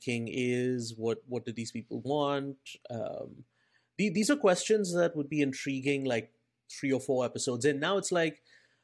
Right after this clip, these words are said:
okay, I, I guess something else is happening. You know, there's, like, less than sixty minutes of this show left. I, I'm assuming we'll see something more to do with this, but, you know,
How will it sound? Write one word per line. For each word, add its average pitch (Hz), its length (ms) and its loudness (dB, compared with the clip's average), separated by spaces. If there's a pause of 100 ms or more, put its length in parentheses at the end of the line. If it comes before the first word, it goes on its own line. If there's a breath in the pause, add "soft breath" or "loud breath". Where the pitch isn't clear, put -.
(160 soft breath)
okay, 160 300 4
I, 127 180 0 (100)
I 139 80 2
guess 123 360 0
something 139 680 0 (240)
else 131 340 2
is - 180 -2
happening. 135 720 -2 (460)
You - 80 -4
know, 120 180 -2
there's, 120 420 -2
like, 117 260 -2 (420)
less 131 200 0
than 131 160 -2
sixty - 320 -2
minutes 127 260 0
of 131 120 -4
this 123 120 -2
show 120 220 0
left. 123 400 0
I, 117 60 -2 (380)
I'm 117 120 -4
assuming 123 560 -2
we'll 123 500 -2 (520)
see 139 160 -6
something 127 340 -2
more 120 160 0
to 127 80 0
do 117 140 -2
with 120 120 0
this, 120 220 0
but, 113 340 2 (260)
you 127 100 -6
know, 117 260 -8